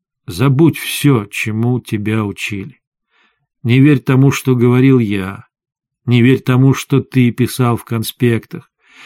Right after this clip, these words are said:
Не верь своим глазам, не верь чужим словам». «Чему тогда верить, Борис Игнатьевич?»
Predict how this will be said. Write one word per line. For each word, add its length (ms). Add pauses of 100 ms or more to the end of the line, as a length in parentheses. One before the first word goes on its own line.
(120)
Не 160
верь 160
своим 400
глазам, 800
не 240
верь 280
чужим 440
словам». 680 (1000)
«Чему 400
тогда 300
верить, 320
Борис 280
Игнатьевич?» 420